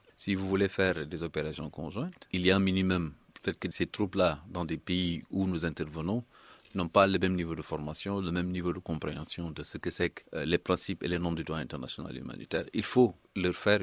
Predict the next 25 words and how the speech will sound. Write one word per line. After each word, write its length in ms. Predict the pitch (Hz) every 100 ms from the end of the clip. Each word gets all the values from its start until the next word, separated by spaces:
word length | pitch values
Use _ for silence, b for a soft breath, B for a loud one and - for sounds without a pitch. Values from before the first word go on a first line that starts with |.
| 78
une 180 | 95 90
formation 500 | - 95 92 - 101
pré-déploiement. 640 | - 85 78 76 - - - - -
Il 80 |
faut 160 | 87 -
les 120 | 98
sensibiliser. 720 | - 95 - 85 78 76 92 131 _ -
Et 100 | 85
ça, 160 | - 110
c'est 200 | - 92
un 100 | 85
travail 520 | - 92 95 92 85
qui 140 | - 98
prend 220 | 120 127
du 120 | 110
temps 180 | 147 156
et 40 |
que 140 | - 90
les 100 | 85
collègues 280 | 101 117
font 160 | - 113
sur 140 | -
le 120 | 101 92
terrain, 300 | 104 92 78 _ - -
soit 580 | - - 104 107 85 -